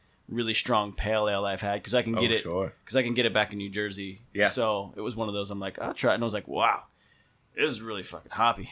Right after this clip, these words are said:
Speaker 1: <laughs>
Speaker 2: Yeah.
Speaker 1: It's like, I don't know, it's hard to get down as well.
Speaker 2: I'll never forget my first Sierra, 'cause I only had three or four sips of it, 'cause it was so intensely hoppy to my really sugary palate
Speaker 1: Yep.
Speaker 2: that it's like,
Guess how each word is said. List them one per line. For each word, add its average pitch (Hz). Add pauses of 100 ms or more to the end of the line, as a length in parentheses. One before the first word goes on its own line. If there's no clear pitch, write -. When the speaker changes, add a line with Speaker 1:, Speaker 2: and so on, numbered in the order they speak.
Speaker 1:
<laughs> -
Speaker 2:
Yeah. 110
Speaker 1:
It's 123
like, 117
I 123
don't 127
know, 101
it's 120
hard 117
to 101
get 101
down 113
as 95
well. 104 (140)
Speaker 2:
I'll 107
never 127
forget 110
my 95
first -
Sierra, 101
'cause 95
I 98
only 98
had 90
three 95
or 90
four 87
sips -
of 76
it, 69
'cause 90
it 87
was 76
so 113
intensely 107
hoppy 98
to -
my 80 (480)
really 107
sugary 101
palate 95
Speaker 1:
Yep. 131
Speaker 2:
that -
it's -
like, -